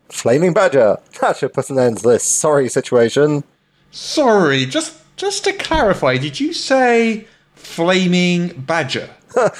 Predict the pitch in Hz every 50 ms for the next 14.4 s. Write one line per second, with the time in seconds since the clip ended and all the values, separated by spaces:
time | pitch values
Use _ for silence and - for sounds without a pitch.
0 | 175 160 - - - - - 233 233 214 - 202 180 175 196 196 180 156 147 156
1 | 180 170 - - 147 131 117 110 107 - - - - - - - 135 139 135 -
2 | 160 156 156 151 139 - - 214 202 185 160 170 165 160 151 151 - 165 151 151
3 | 151 - 156 160 147 - - 147 127 160 151 147 - - - - - 277 220 -
4 | - - - 165 131 127 120 123 151 185 170 170 - - - 170 160 - - _
5 | - - 196 175 165 147 147 127 113 - 135 120 110 95 92 104 104 - - -
6 | - - - 196 190 - 202 185 165 - - 220 190 196 170 - - 135 160 151
7 | 131 - 143 135 117 - - - 139 139 120 107 117 139 127 - - - 110 117
8 | 120 110 - - 147 131 - 139 123 117 127 143 - - - 135 127 110 - -
9 | - - - - - - 113 110 101 95 - - 104 98 95 90 85 82 80 82
10 | 82 85 82 - - - - - 101 90 80 80 87 92 85 80 - - - -
11 | 147 147 - - - - - - _ _ _ _ _ _ _ _ _ _ _ _
12 | _ _ _ _ _ _ _ _ _ - 139 139 139 147 143 135 - - - -
13 | - - 147 135 131 127 123 123 - _ _ _ _ _ _ _ _ - - 185
14 | 165 135 - - - 82 60